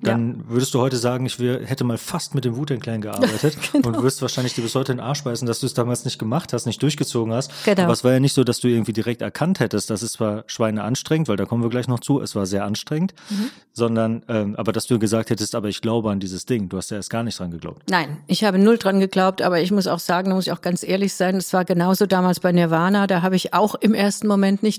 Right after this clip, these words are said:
Speaker 1: dran geglaubt, als ich, äh,
Speaker 2: Haut sie hier so nebenbei mal raus, dass sie auch mal mit Nirvana gearbeitet hat, nur um noch so eine legendäre Gruppe bei ihr zu nennen.
Speaker 1: Aber es war sehr ähnlich, weil auch bei Nirvana damals, Nevermind,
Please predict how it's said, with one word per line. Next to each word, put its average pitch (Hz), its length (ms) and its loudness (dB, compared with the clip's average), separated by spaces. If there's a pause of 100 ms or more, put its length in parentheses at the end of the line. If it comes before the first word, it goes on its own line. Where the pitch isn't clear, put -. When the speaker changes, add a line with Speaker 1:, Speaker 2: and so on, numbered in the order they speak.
Speaker 1:
dran 190 160 0
geglaubt, 190 680 -2
als 185 200 -2
ich, 180 220 -6
äh, 175 200 0 (840)
Speaker 2:
Haut 151 220 4
sie 139 140 6
hier 135 140 8
so 131 120 6
nebenbei 135 540 6
mal 131 160 6
raus, 123 260 4
dass 135 160 4
sie 127 140 4
auch 131 160 4
mal 131 100 6
mit 123 180 4
Nirvana 123 520 4
gearbeitet 92 600 -2
hat, 98 220 -2
nur 131 180 6
um 135 120 6
noch 151 180 6
so 151 120 4
eine 131 120 8
legendäre 123 680 6
Gruppe 175 460 4
bei 233 80 -4
ihr 240 240 4
zu 156 100 0
nennen. 127 280 0 (760)
Speaker 1:
Aber 240 200 0
es 247 140 0
war 254 140 4
sehr 240 220 6
ähnlich, 262 400 6
weil 208 160 4
auch 202 160 4
bei 214 220 4
Nirvana 214 520 4
damals, 214 520 4
Nevermind, 202 640 4